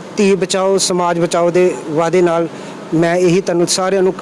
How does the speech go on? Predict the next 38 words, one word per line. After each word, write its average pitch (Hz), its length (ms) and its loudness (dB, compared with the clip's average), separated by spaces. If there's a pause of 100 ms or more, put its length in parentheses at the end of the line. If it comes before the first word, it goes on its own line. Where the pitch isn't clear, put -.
(180)
ਮੁਬਾਰਕਾਂ 160 440 0
ਦੇਣਾ 156 200 0
ਚਾਹੁੰਦਾ 160 380 0
ਕਿ 180 180 -2
ਸਾਡੇ 175 360 0
ਐਮ 170 280 2
ਵਨ 160 180 0
ਪੁਆਇੰਟ 165 240 -2
ਫਾਈਵ 160 240 0
ਜਿਹੜਾ 165 220 0
ਲੱਗਾ, 165 340 -2 (600)
ਉਹ 220 120 4
ਜਲੰਧਰ 196 380 2
'ਚ 208 220 0
ਜਾਣ 185 180 0
ਦੀ 180 100 0
ਤੁਹਾਨੂੰ 180 280 0
ਲੋੜ 151 220 2
ਨਹੀਂ। 180 200 2 (280)
ਤੁਸੀਂ 196 360 2 (880)
ਉਹੀ 220 300 2
ਰੇਟ 190 240 2
'ਤੇ, 185 220 0
ਉਸ 190 200 0
ਤੋਂ 208 140 -2 (120)
ਘੱਟ 190 200 -2
ਰੇਟ 175 240 2
'ਤੇ 175 180 0 (120)
ਜਿਹੜਾ 180 280 0
ਨੀਡੀ 190 340 2
ਪਰਸਨ 190 360 -2
ਆ, 185 160 -2
ਆਪਾਂ 170 260 -2
ਜ਼ਰੂਰ 170 280 2
ਉਹਦੀ 208 220 2
ਹੈਲਪ 165 240 -4
ਵੀ 226 140 2
ਕਰਾਂਗੇ। 185 400 0